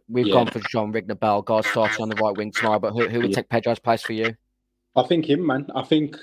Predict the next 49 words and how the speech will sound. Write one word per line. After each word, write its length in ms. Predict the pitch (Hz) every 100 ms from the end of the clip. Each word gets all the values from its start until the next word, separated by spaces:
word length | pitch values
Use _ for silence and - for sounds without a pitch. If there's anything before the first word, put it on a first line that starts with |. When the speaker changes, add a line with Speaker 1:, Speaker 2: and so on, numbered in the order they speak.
| 143
Speaker 2:
um, 840 | 139 135 135 127 123 117 113 90 - -
with 160 | 127
the 80 | 131
system 380 | 131 139 139 127
that 100 | 127
we've 180 | 120 -
currently 300 | 131 123 123
been 160 | 113
playing, 400 | - 117 110 101
like, 200 | 107 101
I 60 | 113
think 200 | 110 104
obviously 280 | 107 - 135
not 140 | 131
you're 120 | 139
reliant 360 | 120 120 117 110
on 100 | 107
Neto, 260 | 104 -
but 120 | 104 107
he's 100 | 104
been 140 | 110
your 100 | 107
main 220 | 110 107
guy, 160 | 104 107
so 300 | - 104 92 _ _ -
balls 220 | 120 113
are 40 |
gonna 160 | 117 120
go 120 | 110
out 200 | 113 120
to 80 | -
him. 120 | 131
But 200 | 120 117 - - _ -
I 60 |
feel 180 | - 135
like 180 | 131 120
it's 100 | 123
probably 600 | - 123 123 120 120 117 110
a 40 |
chance 400 | - 139 131 -
for 400 | - 117 113 110
Bellegarde 460 | 110 110 107 107 104
to 60 | -
come 200 | 117 107
in 260 | 110 - _ _ _ -
and 160 | 110
us 140 | 113 -
to 100 | 113
play. 200 | - 120